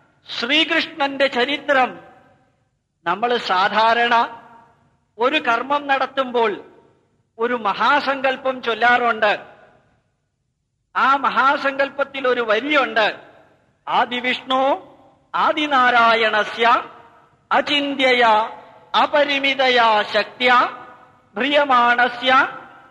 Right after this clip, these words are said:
അനേക കോടി ബ്രഹ്മാണ്ടാനാം മധ്യേ പൃഥിവ്യാ തേജവായു ആകാശ അഹങ്കാരാദി മഹദ് അവ്യക്തൈഹി ആവരണൈഹി ആവൃതേ അസ്മിൻ മഹതി ബ്രഹ്മാണ്ഡ മണ്ഡലേ."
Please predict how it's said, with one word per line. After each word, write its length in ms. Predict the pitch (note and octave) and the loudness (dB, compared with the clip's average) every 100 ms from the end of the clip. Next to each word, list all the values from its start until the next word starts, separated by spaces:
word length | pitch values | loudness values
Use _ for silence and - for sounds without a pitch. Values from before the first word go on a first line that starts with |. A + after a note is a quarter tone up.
| _ | _
അനേക 720 | D#3+ G#3+ B3+ C4 C4+ C4+ D4 F#4 - - - - | -4 -2 0 0 0 2 2 2 -4 -20 -16 -2
കോടി 640 | A#3 B3+ C#4+ D#4 D#4 - - - - | 2 4 4 4 0 -6 -16 -18 -4
ബ്രഹ്മാണ്ടാനാം 1400 | A#3+ C4+ D4 C#4 C4 C4 B3 B3 A#3+ A#3+ A3+ A#3 A3+ A3 | -2 -2 2 4 4 2 2 2 2 2 2 2 0 -2
മധ്യേ 760 | A#3 - G#3 B3 C4 E4+ - - - _ _ - | -4 -4 0 4 4 2 -2 -14 -20 _ _ -2
പൃഥിവ്യാ 600 | C#4 C4+ D4+ C#4 C#4 D#4 - | 0 0 -2 0 2 2 0
തേജവായു 600 | B3+ C4 C#4+ C4+ B3 C#4+ C#4+ | -2 0 2 2 2 2 0
ആകാശ 600 | B3+ B3+ C#4 C#4 C#4 D#4+ | 2 2 4 2 2 2
അഹങ്കാരാദി 840 | B3 B3+ D4+ C#4+ C#4 C4+ C4 C4+ | 0 0 0 2 4 4 4 2
മഹദ് 280 | D4+ B3 C#4 | 2 0 2
അവ്യക്തൈഹി 760 | A#3 B3 D4+ D4+ C#4+ C#4 B3+ C4 | 0 2 0 2 0 0 0 2
ആവരണൈഹി 720 | A#3 D4 C#4+ C#4+ C4+ A#3 A#3+ | 4 4 2 0 -2 0 2
ആവൃതേ 480 | A3+ B3+ C4+ C4 | 4 2 2 4
അസ്മിൻ 500 | D4+ F#4 - D#4+ E4+ | 4 4 0 -4 -2
മഹതി 320 | D#4+ C#4 D4 D4 | 0 0 0 -2
ബ്രഹ്മാണ്ഡ 680 | C#4 C4 B3+ B3 A#3+ A3+ | -2 -2 0 0 0 0
മണ്ഡലേ." 800 | A#3 A3+ G#3+ G#3+ G#3+ G3 D3+ - | -2 -2 -2 0 0 -2 -4 -14